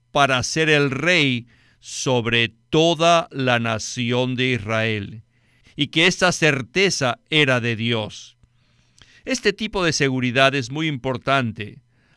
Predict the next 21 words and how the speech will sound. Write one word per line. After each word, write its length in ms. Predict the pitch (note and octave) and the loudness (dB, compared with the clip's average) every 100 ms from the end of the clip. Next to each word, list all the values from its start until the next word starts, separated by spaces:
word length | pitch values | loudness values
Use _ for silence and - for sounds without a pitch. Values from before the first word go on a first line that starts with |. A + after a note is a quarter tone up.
| - | -2
La 180 | C#3 | 0
necesitamos 1040 | D3 D3 D#3 C3+ C#3 - E3+ G3 F3+ F3 D3 | 2 2 0 -2 -4 0 2 4 4 0 -2
nosotros 840 | D3 C3+ - G#3 A3 D3 C#3 B2+ | -2 -2 0 0 0 0 -2 -2
los 200 | C#3 C3 | -2 -4
que 140 | - B2+ | -2 -4
servimos 560 | C3 A#2 B2+ C3 B2 | -2 -2 -4 -4 -2
al 160 | B2+ A#2+ | -2 -2
Señor. 580 | B2 A2+ A2+ G#2+ G#2 - _ _ _ _ _ _ _ | -4 -4 -2 -4 -6 -12 _ _ _ _ _ _ _
No 180 | G#3+ A#3+ | -8 -6
debemos 400 | A#3+ G3 G3+ E3+ | -2 -2 -2 -4
tratar 360 | D3 C3+ D3 D3 | -2 -2 -2 0
de 100 | C#3+ | 0
argumentar 1000 | B2+ A#2+ A2 G#2 G2+ A#2+ C3+ E3+ D#3+ - | -2 -4 -4 -4 -4 -4 -2 -2 -4 -6
o 140 | C#3+ | -4
de 120 | B2 | -2
razonar, 920 | A#2 A#2+ G#2+ B2 A2 A2 A#2 D#3 G3+ - _ _ _ _ _ | -2 -2 -4 -4 -2 -2 -2 -2 -6 -16 _ _ _ _ _
sino 340 | - F3 E3+ D#3+ | -6 0 2 2
que 200 | E3 D#3 | 0 0
tenemos 500 | D#3 E3+ F#3+ F#3+ - | 2 2 2 0 2
que 200 | D3 C#3 | 2 4
ver 460 | E3 A#3 G#3 C3+ | 6 6 6 2